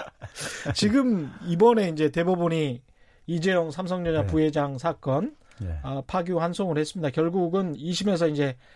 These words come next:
Speaker 1: 다시 이야기를 해야 되고, 말 세 마리에 관해서 지난번에는 뇌물이 아니다라고 했다가 뇌물이다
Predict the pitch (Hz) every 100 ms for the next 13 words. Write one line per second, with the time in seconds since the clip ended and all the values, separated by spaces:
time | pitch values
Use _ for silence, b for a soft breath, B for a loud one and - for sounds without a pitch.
0 | b - 143 185 151 139 147 147 175 185
1 | 151 117 117 b b 165 170 170 226 247
2 | 226 208 190 151 170 175 147 156 151 220
3 | 285 b b b b - 175 185 175 170
4 | 180 160 147 147 220 190 160 202 202 127
5 | 139 170 180 131 131 147 156 143 156 180
6 | 240 b b b b - 170 226 202 156
7 | 175 131